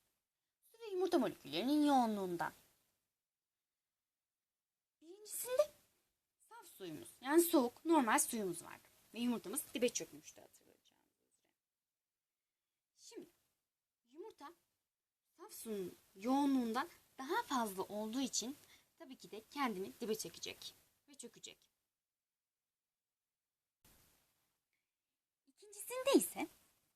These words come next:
tuzlu suyumuz vardı. Tuzlu suyun yoğunluğu yumurtanın yoğunluğundan daha fazladır. Bu nedenle yumurtamız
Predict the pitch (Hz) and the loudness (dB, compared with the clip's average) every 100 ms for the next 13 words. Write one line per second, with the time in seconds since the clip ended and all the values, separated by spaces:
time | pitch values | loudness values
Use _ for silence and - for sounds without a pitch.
0 | _ - 427 370 - 196 170 160 156 143 | _ -18 -10 -8 -4 -2 -2 -4 -8 -8
1 | - - _ _ _ _ _ _ _ _ | -10 -14 _ _ _ _ _ _ _ _
2 | 233 392 - 392 202 180 185 175 165 269 | -18 -16 0 2 2 0 0 0 2 2
3 | - _ _ _ _ 262 302 339 392 392 | 0 _ _ _ _ -12 -6 0 6 6
4 | 269 233 233 233 320 330 247 247 - 190 | 6 2 -2 0 0 2 4 4 4 -2
5 | 170 175 175 - - _ _ _ _ _ | -2 -4 -6 -14 -20 _ _ _ _ _
6 | _ 403 466 269 202 214 302 - 285 - | _ -20 -16 -14 -12 -12 -14 -20 -20 -8
7 | 269 254 202 247 | -6 -4 -6 -8